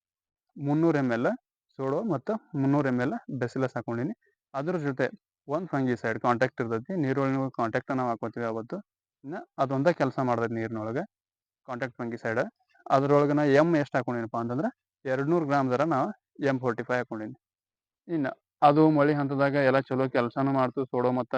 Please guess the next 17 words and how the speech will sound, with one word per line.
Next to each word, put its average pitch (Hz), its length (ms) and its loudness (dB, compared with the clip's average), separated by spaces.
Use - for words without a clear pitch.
ಬ್ಯಾಸಿಲಸ್. 120 460 -4
ಇನ್ನ 139 200 2
ಮೂವತ್ನಾಲ್ಕನೇ 135 680 6
ದಿನ 131 180 0
ನೋಡ್ಬೇಕಂತಂದ್ರ 120 640 -4
ಇನ್ನ 135 160 -10
ಈಗ 147 160 2
ಎಳಿ 139 240 8
ಬೆಳಿ 143 240 6
ಇರ್ತೈತಿ, 131 400 2
ಒಂದ್ 127 240 2
ಸ್ವಲ್ಪ 127 260 0
ಕರ್ಪ, 123 300 2
ಕರ್ಪ 123 240 2
ಏನ್ 135 160 4
ಅಟ್ಯಾಕ್ 127 280 2
ಆತದಿಲ್ಲ, 120 340 0